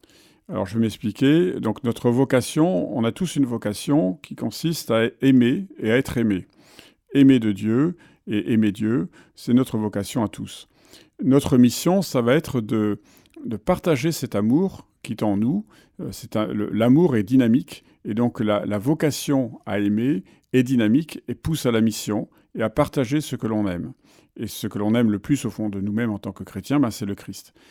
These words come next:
Et ça nous amène à la profession qui va nous, nous, nous conduire à, à professer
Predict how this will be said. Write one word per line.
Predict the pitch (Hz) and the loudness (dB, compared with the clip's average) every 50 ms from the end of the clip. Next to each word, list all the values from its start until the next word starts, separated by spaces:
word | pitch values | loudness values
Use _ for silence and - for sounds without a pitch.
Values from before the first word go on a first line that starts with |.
| - _ _ - | -20 _ _ -6
Et | 143 117 | -6 -2
ça | - 156 151 | 2 4 4
nous | 156 160 156 | 4 4 4
amène | 165 170 170 165 | 4 4 4 4
à | 147 | 4
la | 131 123 | 2 2
profession | - - 120 107 - 113 104 - - 160 175 190 | 2 0 -2 -2 -2 -6 -6 -4 -2 -2 -2 -2
qui | - - 135 120 | -2 -4 -4 -2
va | 117 113 120 | -2 -2 -2
nous, | - 135 120 113 113 113 - | -2 -2 -2 -2 -2 -4 -2
nous, | 123 113 107 110 120 | -2 -2 -2 0 -2
nous | 113 107 110 | -2 -4 -4
conduire | _ - - 143 139 113 123 147 170 190 196 - | _ -4 0 0 0 2 0 0 0 0 0 0
à, | - 104 107 110 - - - - - - _ _ - | -2 -2 -2 -4 -8 -16 -20 -20 -20 -20 _ _ -8
à | 113 107 104 | -8 -8 -6
professer | - - - 202 202 - - - 151 - - - 123 120 180 | -4 2 4 6 4 4 4 -2 -2 -2 -2 -4 -4 -4 -4